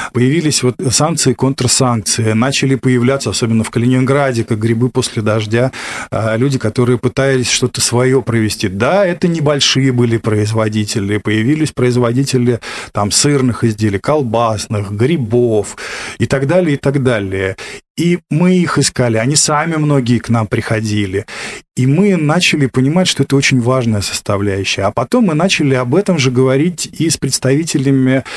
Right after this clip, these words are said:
этой же индустрии во всей стране. И мы столкнулись с, э,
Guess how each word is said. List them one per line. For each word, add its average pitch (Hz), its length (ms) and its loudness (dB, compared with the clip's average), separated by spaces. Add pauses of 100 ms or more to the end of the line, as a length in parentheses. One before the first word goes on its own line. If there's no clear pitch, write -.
(140)
этой 156 240 0
же 135 160 2
индустрии 151 600 0
во 120 240 0
всей - 240 0
стране. 143 640 -2 (420)
И 117 60 0
мы 175 140 4
столкнулись 175 600 2
с, - 200 2
э, 131 360 2